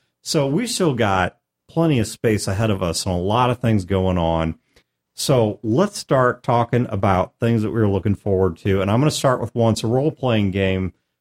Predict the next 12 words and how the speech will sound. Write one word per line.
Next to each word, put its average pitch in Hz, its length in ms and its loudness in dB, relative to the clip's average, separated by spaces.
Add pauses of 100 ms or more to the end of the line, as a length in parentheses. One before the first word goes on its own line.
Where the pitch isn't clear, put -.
(240)
related 131 840 0
topic, - 600 -4 (380)
which 131 280 0
is 117 420 0 (400)
one 143 260 0
of 175 100 2
the 143 80 0
beefs 131 640 -2
that 117 140 0
I 117 160 2
have 110 180 0
had 113 640 0